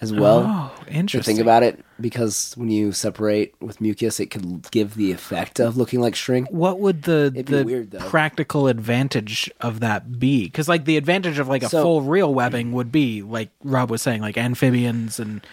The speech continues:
Speaker 2: swimming and stuff. What would that
Speaker 1: Yeah, well, fish have a slime layer, and it's essentially like, um, their immune system in a lot of ways. It, it keeps parasites off of them, uh, and essentially, yeah, like, stops fungus from infecting their scales and stuff like that, too.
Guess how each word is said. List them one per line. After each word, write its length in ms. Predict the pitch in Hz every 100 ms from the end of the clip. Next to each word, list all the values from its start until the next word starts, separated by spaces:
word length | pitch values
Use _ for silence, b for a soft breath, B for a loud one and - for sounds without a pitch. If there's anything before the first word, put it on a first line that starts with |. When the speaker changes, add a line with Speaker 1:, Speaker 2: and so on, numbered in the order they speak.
| B B B _
Speaker 2:
swimming 400 | - 165 151 127
and 140 | 110
stuff. 260 | 104 110 -
What 160 | 143 160
would 140 | 135
that 260 | 135 147 -
Speaker 1:
Yeah, 280 | 180 160 113 -
well, 240 | 151 147
fish 240 | 127 226 214
have 160 | 196
a 40 | 147
slime 320 | - 135 135
layer, 220 | 123 110
and 140 | 95 117
it's 160 | 104
essentially 640 | 110 - 147 139 147 123 110
like, 440 | 87 113 110 -
um, 420 | 107 101 95 85 80 b b _ _ _ _ _ _ _ _ _ _ -
their 240 | 135 123
immune 280 | 107 107 123
system 400 | - 98 101 92
in 100 | 101
a 40 |
lot 180 | 95 95
of 60 | 95
ways. 280 | 95 90 101
It, 180 | - 101
it 100 | 110
keeps 240 | - 110
parasites 560 | - 101 107 - 120 -
off 200 | 113 -
of 80 | 117
them, 340 | 110 110 107 _ -
uh, 480 | 92 90 90 90 -
and 360 | 104 98 95 85 -
essentially, 520 | 104 113 104 107 98
yeah, 280 | 104 101 85
like, 300 | 92 - -
stops 540 | 117 98 - - -
fungus 560 | - 117 110 110 104 -
from 220 | 110 107
infecting 440 | 104 110 98 113
their 80 | 98
scales 400 | - 104 98 95
and 80 | 101
stuff 180 | 95 90
like 120 | 87
that, 200 | 87 -
too. 260 | 107 107